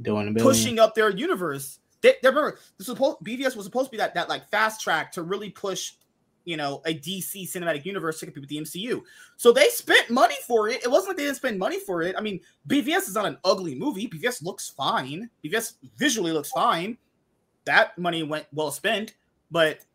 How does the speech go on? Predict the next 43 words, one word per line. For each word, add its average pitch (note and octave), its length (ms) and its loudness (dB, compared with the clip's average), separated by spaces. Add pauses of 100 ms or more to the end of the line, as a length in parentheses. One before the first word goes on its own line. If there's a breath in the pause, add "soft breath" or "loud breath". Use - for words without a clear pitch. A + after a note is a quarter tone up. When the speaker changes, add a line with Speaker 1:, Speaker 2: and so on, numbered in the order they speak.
(340)
Speaker 2:
a F3+ 120 2
hundred D4+ 460 0
and B3+ 120 -4
seventy-five A#3+ 680 0
million G#3 500 -6
dollars F#3 280 -2
in E3 100 -6
marketing. B2+ 520 -6 (1040)
And A3+ 180 0
telling A#3+ 160 0
me A3 60 -2
this F#3+ 100 -8
movie, G3 340 -6 (400)
yeah, B3+ 220 6 (320)
under B3+ 280 6
those A3 260 2
mark-, F#3+ 320 2
under F#3+ 180 2
the E3 100 0
marketing C4+ 680 -2
and C3 120 -12
under F#3 180 -2
the D3+ 100 -2
budget A#3 260 0
of A3 60 -8
the G#3+ 60 -2
movie, G3 400 -6 (160)
it E3+ 140 -2
needed E3+ 160 -2
to D#3+ 60 -10
make D3+ 120 -6
a C#3+ 40 -8
billion C3+ 200 -6
dollars. A2 420 -4 (100)
Sorry, C#3 240 2
guys. A#2 340 -6 (800)
That's A#2+ 120 -18
how E3 160 0
it F3+ 60 0
works. G3 320 0 (1800)
I D3+ 60 -2
just, E3+ 200 -2
just, D3+ 240 -6